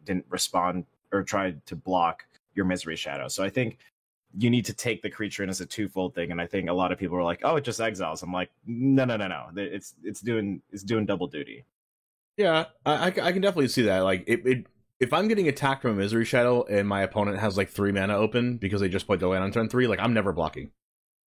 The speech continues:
Speaker 2: Wh-, whether, wh-, whereas if that's, like, a different creature, I might block. Or if, if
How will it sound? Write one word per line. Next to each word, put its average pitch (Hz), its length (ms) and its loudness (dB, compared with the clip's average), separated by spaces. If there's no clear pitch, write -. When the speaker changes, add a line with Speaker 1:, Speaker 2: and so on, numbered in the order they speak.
Speaker 2:
Wh-, 117 160 2
whether, 117 320 4
wh-, 113 260 -2
whereas 107 520 2
if 104 80 -4
that's, 117 180 0
like, 107 100 0
a 104 60 2
different 104 300 -2
creature, 123 560 0
I 90 420 0
might 95 220 0
block. 104 320 0
Or 107 380 4
if, 110 240 0
if 107 160 2